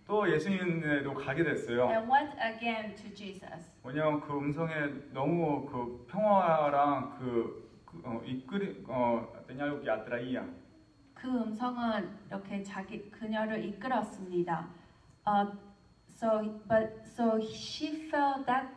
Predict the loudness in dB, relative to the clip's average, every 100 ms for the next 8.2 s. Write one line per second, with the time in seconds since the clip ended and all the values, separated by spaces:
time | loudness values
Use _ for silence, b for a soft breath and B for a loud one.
0 | -4 -4 -4 -10 -12 -4 -4 -4 -8 -6
1 | -2 -2 -4 -4 -2 -2 -4 -8 -6 -8
2 | -12 -6 -2 -2 -2 -4 -4 -4 -6 -6
3 | -8 -10 -10 -8 -4 -4 -6 -8 -4 2
4 | 4 4 4 2 2 0 0 2 4 6
5 | 4 2 -2 0 -2 -4 4 6 6 4
6 | 2 -2 -6 2 4 6 4 2 0 2
7 | 0 -4 -4 -4 -4 -6 -4 -2 0 0
8 | 0 -8